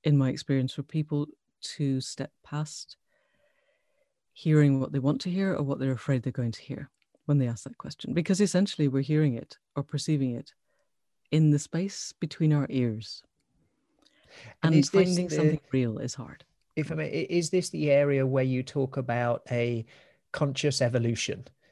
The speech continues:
Speaker 2: Is that
Speaker 1: Yes.
Speaker 2: what you're looking to unlock? Is
Speaker 1: Yes.
Speaker 2: this evolution
Speaker 1: Yes.
Speaker 2: of our consciousness to receive information in a different manner, uh, unfettered, and a connection that is at a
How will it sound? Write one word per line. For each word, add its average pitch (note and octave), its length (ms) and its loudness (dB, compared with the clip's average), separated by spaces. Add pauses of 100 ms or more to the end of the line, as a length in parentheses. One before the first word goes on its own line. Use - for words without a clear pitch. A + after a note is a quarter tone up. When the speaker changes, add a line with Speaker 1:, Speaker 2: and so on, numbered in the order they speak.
(200)
Speaker 2:
Is B2 220 0
that C#3+ 220 4
Speaker 1:
Yes. - 60 -8
Speaker 2:
what D3 160 -2
you're C3 140 2
looking C3 420 0
to A#2+ 160 0
unlock? A#2+ 680 0 (120)
Is A#2+ 340 -2
Speaker 1:
Yes. C#3 80 0
Speaker 2:
this - 300 -4 (480)
evolution C#3+ 560 6
Speaker 1:
Yes. B2 40 2
Speaker 2:
of A#2 80 0
our B2 120 4
consciousness C3 880 -2
to A#2+ 480 0 (480)
receive C#3+ 600 4
information B2 680 0
in A#2 120 -2
a A2+ 60 0
different A#2 460 0
manner, G#2+ 420 -2 (460)
uh, A2 420 4
unfettered, A#2+ 840 2 (380)
and A2+ 220 0
a A#2 60 4
connection B2 800 0
that A2+ 280 2
is A2+ 200 0
at A2+ 160 -2
a A2 100 0